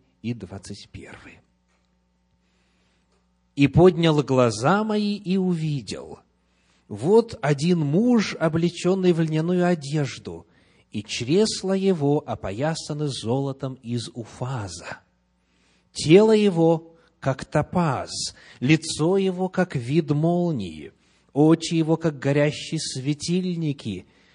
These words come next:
руки его и ноги его по виду, как блестящая медь, и глас речей его, как голос множества людей».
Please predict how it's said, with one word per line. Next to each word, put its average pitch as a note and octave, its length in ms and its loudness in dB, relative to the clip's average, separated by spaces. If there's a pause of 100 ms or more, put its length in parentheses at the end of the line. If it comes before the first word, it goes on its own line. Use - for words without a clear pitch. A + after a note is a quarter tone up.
(160)
руки E3 460 0
его F3 240 0
и D3+ 140 -2
ноги D#3 280 -2
его D3+ 280 0
по C#3+ 160 -4
виду, C#3+ 320 -4
как - 260 -6
блестящая A#2 1040 -4
медь, D#3+ 580 0 (520)
и C3+ 100 -2
глас A#2+ 480 0
речей G#3 540 -4
его, F#3+ 180 -4
как F#2 320 -10
голос E3 540 -2 (260)
множества B2 1120 -2 (240)
людей». C3+ 640 -10